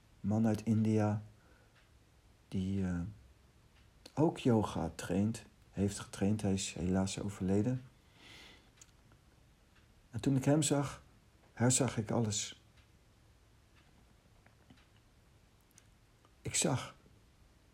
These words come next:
dat yoga iets heel moois kan zijn. Iets heel waardevols.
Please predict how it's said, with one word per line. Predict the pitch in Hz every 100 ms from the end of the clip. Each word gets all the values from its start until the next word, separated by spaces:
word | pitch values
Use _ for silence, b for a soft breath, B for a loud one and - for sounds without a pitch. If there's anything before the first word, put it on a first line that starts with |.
| - -
dat | 113 -
yoga | 123 113 - 95
iets | 120 -
heel | - 127 143
moois | 123 127 120 -
kan | 107 107
zijn. | 104 98 113 - - - - - - _ - _ _ _ - - - - B B B B B
Iets | - 110 -
heel | 135 131 117 110
waardevols. | 98 127 127 113 104 113 104 - - -